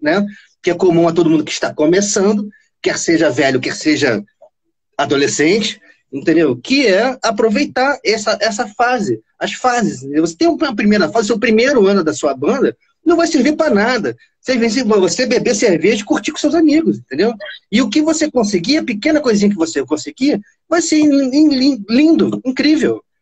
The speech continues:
entendeu? Eu acho que é isso que a gente tem que ter em mente, deixar a coisa andar, deixar, dar, dar tempo ao tempo, entendeu? Porque, porque nada acontece de um dia pra outro.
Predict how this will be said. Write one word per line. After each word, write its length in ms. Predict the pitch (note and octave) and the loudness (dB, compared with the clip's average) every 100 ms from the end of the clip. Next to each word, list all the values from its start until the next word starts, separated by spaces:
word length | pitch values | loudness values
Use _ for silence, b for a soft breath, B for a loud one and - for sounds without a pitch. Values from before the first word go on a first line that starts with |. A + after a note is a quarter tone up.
| _ _ - | _ _ -4
entendeu? 260 | D3 E3 | 0 4
Eu 100 | D#3+ | 4
acho 200 | G#3+ - | 2 0
que 80 | A#3 | 0
é 80 | G#3 | 2
isso 280 | G#3+ E4 D4+ | 2 2 0
que 80 | |
a 40 | C4 | 0
gente 240 | B3+ - | -2 -2
tem 120 | B3+ | -6
que 120 | G#3 G3+ | -6 -4
ter 640 | A3 A3 A3 F#3+ D3 B2 b b b - | 0 2 4 2 0 -4 b b b -2
em 180 | G3+ A3+ | 0 2
mente, 320 | F#3 E3+ F3+ | 2 2 2
deixar 500 | G3+ G#3 B3+ C4+ C4+ - - | 0 0 0 -2 -4 -10 -8
a 140 | E3+ | -4
coisa 680 | F#3 F#3 E3+ E3 C#3 B2 G#2 _ _ _ - | 2 4 4 2 2 0 -2 _ _ _ -2
andar, 500 | G3 F3 D#3 A2+ - _ _ - | 0 2 2 -2 -6 _ _ -2
deixar, 340 | E3+ G3 A3 | -2 0 -2
dar, 260 | F#3+ G3+ B3 B3 - | -2 -2 0 0 0
dar 240 | F#3+ G3+ G3+ - | 0 0 -2 -2
tempo 420 | G#3 G#3+ G3+ F3 | 0 2 2 4
ao 160 | E3 D#3 | 4 2
tempo, 420 | D#3+ C3+ B2+ A#2+ | 0 0 -2 -8
entendeu? 420 | A#2 C3+ E3+ G3+ G#3 B B B | -6 0 2 2 0 B B B
Porque, 540 | D#3+ - - G#3+ G#3+ G#3 | -4 -4 -2 0 2 0
porque 280 | G3 A#3+ | -2 -2
nada 260 | A3+ A#3+ C#4+ | 0 0 0
acontece 400 | C4 G#3+ G3+ F3+ | 0 0 -2 0
de 80 | F#3 | 0
um 60 | |
dia 140 | F3 F3+ | 0 0
pra 200 | E3 C#3+ | 0 0
outro. 280 | G#2+ F#2 | 0 -2